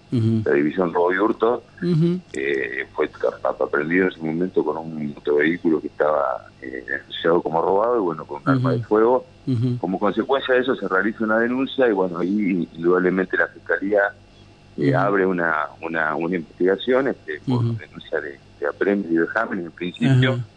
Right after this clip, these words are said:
Speaker 2: Eh, y bueno, nada, se llevó adelante esta medida. Si bien ayer hubo algunos reconocimientos, digamos, eh,
Speaker 1: Ujú.
Speaker 2: de, de tres personas, eh,
Speaker 1: Ujú.
Speaker 2: dos de ellas, este, en principio no, no, no tienen relación alguna con el hecho porque son,
Speaker 1: Ujú.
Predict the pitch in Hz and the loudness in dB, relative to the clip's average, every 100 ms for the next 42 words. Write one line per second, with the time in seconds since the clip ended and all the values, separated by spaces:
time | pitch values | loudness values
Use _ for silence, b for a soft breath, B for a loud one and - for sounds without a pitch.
0 | - - - - - - - 73 73 73 | -20 -20 -20 -20 -20 -20 -10 -2 0 2
1 | 156 92 78 - - - - 71 69 78 | 4 2 0 -10 -20 -12 -4 -4 -4 -14
2 | - 80 92 92 101 95 92 92 107 101 | -6 2 2 4 0 0 0 2 2 2
3 | - - - - - - 107 147 165 139 | -2 -20 -20 -20 -18 -2 2 2 2 0
4 | 156 156 156 160 156 147 120 127 131 117 | 2 4 6 6 6 4 2 0 -2 -2
5 | 107 113 - 131 156 156 143 120 123 123 | -2 -6 -8 -4 -2 0 0 2 2 2
6 | 120 95 85 85 78 131 120 117 98 78 | 0 0 0 -2 0 2 2 0 -2 -6
7 | - - - 123 110 - 127 135 139 - | -8 -8 -2 -2 -4 0 2 2 -2 -6
8 | - - - - 80 110 110 110 113 127 | -20 -20 -20 -6 -2 2 2 4 4 4
9 | - 127 117 92 - 87 80 80 82 - | 2 0 0 -4 -6 -6 -4 -4 -4 -2
10 | 104 98 95 95 90 87 82 82 87 101 | 2 2 2 2 2 0 -2 0 -2 0
11 | 98 87 82 80 - 90 82 80 76 80 | 0 0 -2 -2 -2 -4 -4 -4 0 2
12 | 95 90 87 92 135 147 139 92 - 78 | 2 0 0 0 0 0 0 0 -2 -6
13 | - 90 87 127 123 120 | -2 -2 0 0 2 0